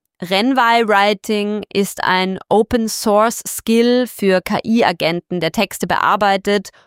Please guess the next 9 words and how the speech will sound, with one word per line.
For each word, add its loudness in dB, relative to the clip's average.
ohne 2
die -2
Persönlichkeit -2
des -6
Autors 0
zu -6
löschen. -4
Die 0
Idee? 2